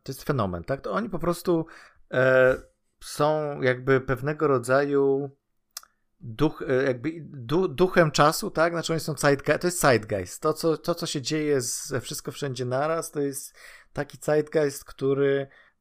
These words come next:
e, zmieni, mi się wydaje, w dużej mierze w ogóle podejście do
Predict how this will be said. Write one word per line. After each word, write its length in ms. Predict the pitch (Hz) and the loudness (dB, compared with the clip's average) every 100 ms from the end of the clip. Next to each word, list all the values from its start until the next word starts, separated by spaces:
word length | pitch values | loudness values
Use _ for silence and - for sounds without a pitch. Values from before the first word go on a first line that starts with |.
| _ | _
e, 800 | 131 120 120 120 120 120 120 131 - | -4 -2 0 0 0 -2 -2 -4 -8
zmieni, 840 | 110 143 180 175 165 156 170 - _ - | -6 -2 0 2 0 -2 -6 -12 _ -6
mi 140 | 135 | -4
się 180 | 139 156 | 0 0
wydaje, 440 | 139 127 135 135 120 | 0 2 4 4 2
w 100 | 117 | -4
dużej 520 | - 170 170 151 143 | 2 4 4 2 0
mierze 380 | 131 127 127 120 | 0 0 0 -2
w 100 | 123 | -2
ogóle 220 | 120 117 | -2 -4
podejście 520 | 113 104 113 - 123 | -4 -2 -2 -4 -6
do 440 | 104 107 104 101 | -2 0 0 -4